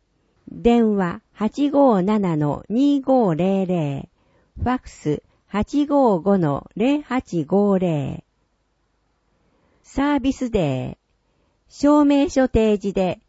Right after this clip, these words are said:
駐車料金無料。海と夕日の湯、入浴料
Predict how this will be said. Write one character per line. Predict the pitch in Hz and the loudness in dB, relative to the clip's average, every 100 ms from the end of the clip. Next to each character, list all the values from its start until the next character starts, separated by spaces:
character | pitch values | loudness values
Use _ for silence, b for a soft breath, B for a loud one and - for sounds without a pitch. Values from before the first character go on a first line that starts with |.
| _ | _
駐 | 254 311 | -4 -4
車 | - 277 | -2 -2
料 | 262 254 220 | 0 0 0
金 | - 147 147 | -2 -2 0
無 | 151 165 | 2 2
料。 | 170 160 147 - _ _ _ _ _ _ - | 2 2 0 -4 _ _ _ _ _ _ 0
海 | 294 247 | 2 2
と | 180 165 | 2 2
夕 | 185 233 | 4 2
日 | 262 214 | 0 -2
の | 208 196 | -2 0
湯、 | 180 170 - _ _ | 0 -2 -4 _ _
入 | 226 285 285 | 0 2 2
浴 | 269 - 247 | 2 0 0
料 | 202 156 151 - | 2 2 0 -4